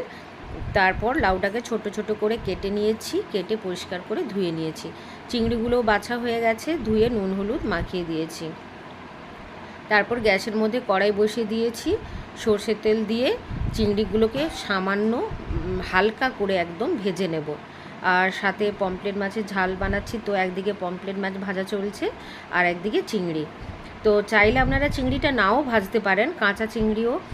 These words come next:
খুব সুন্দর টেস্ট লাগে লাউ চিংড়ির সাথে। কিন্তু অনেকেই হয়তো, আহ, চিংড়ি মাছের, আহ, কাঁচাটা নাও পছন্দ করতে পারেন, তাই এইভাবে হালকা করে ভেজে নেবেন। তারপর তেলের উপর দিয়ে দিলাম এক, আহ, চামচ, ছোট্ট চামচে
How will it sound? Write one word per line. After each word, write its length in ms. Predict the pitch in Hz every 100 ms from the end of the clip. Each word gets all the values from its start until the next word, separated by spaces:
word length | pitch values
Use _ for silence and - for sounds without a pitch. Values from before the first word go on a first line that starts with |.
| - - -
খুব 120 | 247 -
সুন্দর 280 | 220 214 226 214
টেস্ট 220 | 202 208
লাগে 240 | 196 196
লাউ 220 | 220 185 185
চিংড়ির 320 | 202 196 214 196
সাথে। 220 | 175 262 - - - 247
কিন্তু 160 | 240
অনেকেই 420 | 226 214 214 240 247
হয়তো, 340 | 220 202 220 311
আহ, 340 | - 196 196 190
চিংড়ি 300 | 220 190 196
মাছের, 340 | 196 - 220
আহ, 320 | 196 185 190 190
কাঁচাটা 500 | 202 190 196 196 226 - - - -
নাও 320 | 202 190 202 214
পছন্দ 340 | 196 214 208 208
করতে 200 | 185 202
পারেন, 260 | 196 240 370
তাই 140 | 202 202
এইভাবে 300 | 190 190 214 -
হালকা 260 | 190 180 185
করে 140 | 196 202 185
ভেজে 220 | 175 185
নেবেন। 200 | 190 262 494 - - - -
তারপর 300 | 185 180 208 208
তেলের 260 | 196 202
উপর 180 | 190 233
দিয়ে 240 | 208 208 190
দিলাম 260 | 202 214 330 415
এক, 220 | 185 175 - 214
আহ, 60 | 202 185 185 -
চামচ, 520 | 190 208 302 - 240 247 -
ছোট্ট 180 | 208 202 196
চামচে 380 | 180 196 -